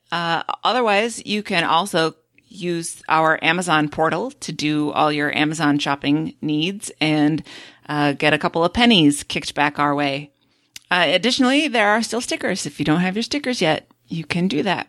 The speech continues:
Archive update. Um, Christy is still dreaming, or perhaps she has let the dream go of being current by September first. And since that's only, like, three days away,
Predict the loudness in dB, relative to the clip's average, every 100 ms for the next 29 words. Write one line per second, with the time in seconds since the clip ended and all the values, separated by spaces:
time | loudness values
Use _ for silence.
0 | _ _ _ _ _ _ _ _ _ _
1 | 0 2 2 2 2 2 0 0 0 0
2 | -2 -8 -20 _ 2 4 2 0 -2 -4
3 | -2 -2 0 2 2 0 0 2 2 0
4 | 2 4 2 2 0 -2 -2 -2 -2 0
5 | 0 -2 -4 -2 0 0 0 -2 -2 -4
6 | -2 0 0 2 2 0 -2 -6 -2 -2
7 | -2 0 0 0 -2 -6 -4 -6 -6 -2
8 | -2 0 0 -2 -4 -8 -10 -12 -20 -4
9 | 0 2 0 -2 0 -2 0 0 2 0
10 | -2 -2 0 2 2 2 -2 -2 -2 -6